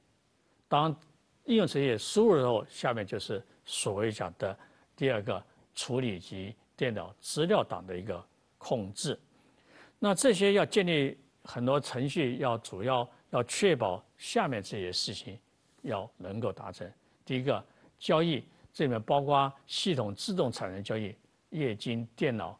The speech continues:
适当处理啊，液晶电脑适当处理。那么第二个就是交易没有遗漏、虚增、重复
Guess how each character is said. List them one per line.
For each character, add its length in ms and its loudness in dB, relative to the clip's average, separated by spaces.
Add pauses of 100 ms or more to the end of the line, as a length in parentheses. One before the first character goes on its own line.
(140)
适 460 0
当 300 0
处 340 -4
理 180 -4 (240)
啊， 140 -10
液 120 -8
晶 80 -6
电 140 -4
脑 100 -10
适 160 -10
当 140 -6
处 120 -12
理。 120 -12 (600)
那 100 -2
么 140 6 (140)
第 180 4
二 140 8
个 220 4
就 140 -2
是 280 0 (300)
交 260 4
易 200 2
没 180 -2
有 200 2
遗 260 -2
漏、 220 2 (440)
虚 380 -2
增、 300 2 (440)
重 340 -4
复 260 0